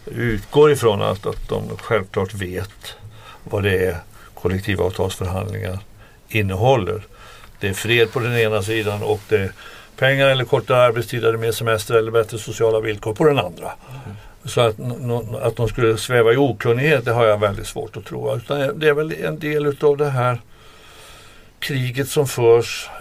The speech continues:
i spalter och i radio- och T V-program där man liksom försöker etablera sin egen världsbild av vad som pågår. Att, eh,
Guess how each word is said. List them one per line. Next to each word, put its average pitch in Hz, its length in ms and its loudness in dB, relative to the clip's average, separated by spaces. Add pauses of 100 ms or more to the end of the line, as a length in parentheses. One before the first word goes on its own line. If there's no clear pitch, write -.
i 139 160 -2
spalter 123 640 0
och 131 160 -6
i 123 280 -6
radio- 120 400 0
och 120 80 -6
T 135 160 -2
V-program 123 560 -2
där 127 80 -4
man 131 260 -4
liksom 120 240 -8
försöker - 560 -6
etablera 120 640 0
sin 131 180 -4
egen 113 360 0
världsbild 147 680 -2
av 104 320 2 (280)
vad 110 140 2
som 104 140 -12
pågår. - 480 -4 (540)
Att, 113 320 0
eh, 120 60 -2